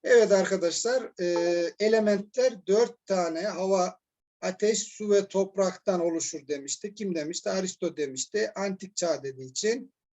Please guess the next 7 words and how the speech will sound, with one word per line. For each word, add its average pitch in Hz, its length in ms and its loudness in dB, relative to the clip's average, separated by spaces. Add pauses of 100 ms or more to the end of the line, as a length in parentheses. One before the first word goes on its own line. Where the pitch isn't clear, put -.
bu 190 160 -8
da 160 80 4
arkadaşlar 165 840 0 (220)
doğru 165 680 0
cevap 160 540 -4
E 170 220 -2
şıkkı. - 420 -10